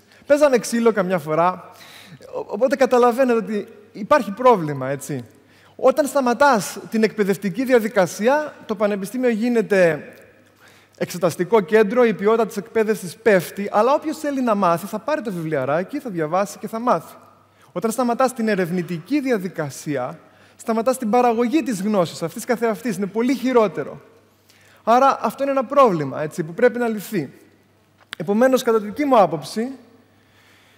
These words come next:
η έρευνα οδηγεί στην ανάπτυξη. Η βασική έρευνα οδηγεί στην ανάπτυξη, η έρευνα στηρίζεται από το πανεπιστήμιο.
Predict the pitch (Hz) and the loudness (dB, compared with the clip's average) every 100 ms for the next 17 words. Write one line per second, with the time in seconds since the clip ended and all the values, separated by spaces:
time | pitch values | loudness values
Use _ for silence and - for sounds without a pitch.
0 | _ _ 85 - _ 202 226 254 247 247 | _ _ -18 -18 _ 6 6 6 4 2
1 | 262 240 226 233 247 226 220 214 175 139 | -2 -2 -2 -4 -4 -4 2 2 2 -6
2 | - - - - _ 160 175 - _ 262 | -14 -18 -18 -20 _ -6 -6 -6 _ 4
3 | 247 208 196 165 165 165 151 143 156 151 | 6 6 0 -2 -4 -6 -6 -2 -2 -2
4 | 190 - 247 254 - - _ - 185 233 | -10 -8 -6 -6 -8 -20 _ 0 2 4
5 | 240 240 220 - 208 226 214 175 185 190 | 4 2 -4 -4 -2 -2 -4 -6 -4 -4
6 | 175 165 - 175 135 123 | -4 -10 -6 -4 -4 -10